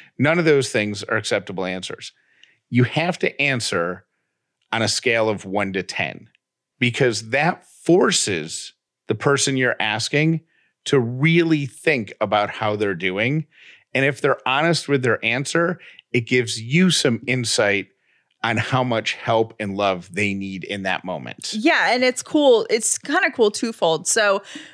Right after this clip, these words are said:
Speaker 2: we ask each other once a week, every week,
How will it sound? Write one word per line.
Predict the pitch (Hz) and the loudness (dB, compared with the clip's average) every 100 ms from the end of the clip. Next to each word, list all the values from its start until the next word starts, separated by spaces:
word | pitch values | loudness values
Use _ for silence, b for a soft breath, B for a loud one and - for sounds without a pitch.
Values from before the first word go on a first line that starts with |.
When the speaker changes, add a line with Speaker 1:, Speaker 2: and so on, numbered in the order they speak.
| B | B
Speaker 2:
we | 233 254 | 0 2
ask | - 214 - | 2 0 0
each | 254 - | 0 2
other | 196 180 170 208 | 2 2 2 0
once | 202 208 262 | 0 2 2
a | 277 | 2
week, | 220 175 - | 2 0 0
every | 208 202 233 | -2 0 0
week, | 233 160 160 - | 2 0 -2 -10